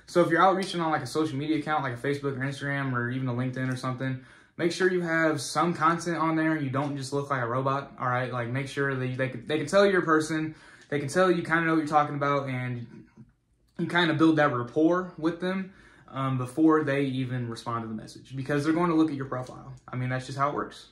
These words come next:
all right? So that's one way you can dramatically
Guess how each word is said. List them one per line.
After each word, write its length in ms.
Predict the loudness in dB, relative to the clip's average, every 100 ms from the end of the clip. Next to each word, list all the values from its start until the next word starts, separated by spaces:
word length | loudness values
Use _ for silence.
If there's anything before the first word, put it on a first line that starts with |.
| -2
all 100 | 0
right? 240 | 2 -2
So 140 | -4 2
that's 220 | 2 2
one 180 | 0 0
way 120 | 0
you 120 | -2
can 320 | -4 -6 -6 -12 -20 -20 -20 -10
dramatically 920 | -6 -4 0 -2 -2 -10 -12 -14